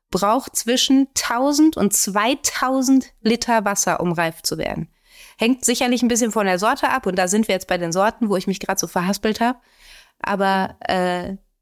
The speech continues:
wenn's eine große Avocado ist, und Avocados sind ja meistens relativ groß, f-, circa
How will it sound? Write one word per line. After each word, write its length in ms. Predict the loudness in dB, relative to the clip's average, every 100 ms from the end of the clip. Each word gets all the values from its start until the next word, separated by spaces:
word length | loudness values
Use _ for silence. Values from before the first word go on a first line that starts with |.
| _ _ _ _ _ _ _ _ _ _ _
wenn's 380 | -2 0 0 0
eine 100 | 2
große 540 | 2 4 4 2 -2
Avocado 680 | -2 -2 -4 0 0 2 2
ist, 500 | 2 2 0 -2 -6 -2
und 300 | 0 0 -4
Avocados 580 | -6 -8 -4 -2 -2
sind 140 | 0 0
ja 60 |
meistens 420 | 2 0 0 -2 -2
relativ 440 | 0 0 -4 -6
groß, 480 | -4 -2 0 -2 -6 _ _ _ -12
f-, 260 | -12 -12 _
circa 460 | -2 -2 0 0